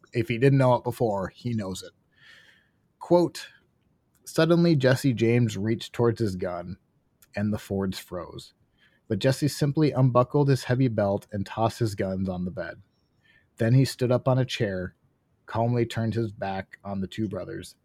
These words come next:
and began dusting off the frame around the sign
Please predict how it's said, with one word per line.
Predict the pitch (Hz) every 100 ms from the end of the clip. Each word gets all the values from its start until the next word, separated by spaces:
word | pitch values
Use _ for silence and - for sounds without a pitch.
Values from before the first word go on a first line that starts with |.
| _ _ _ -
and | 101
began | 101 104 104
dusting | 98 107 - 113
off | 101 101 -
the |
frame | - - 104 98 92
around | 92 92 95 98 92
the | 90
sign | - 135 120 85 90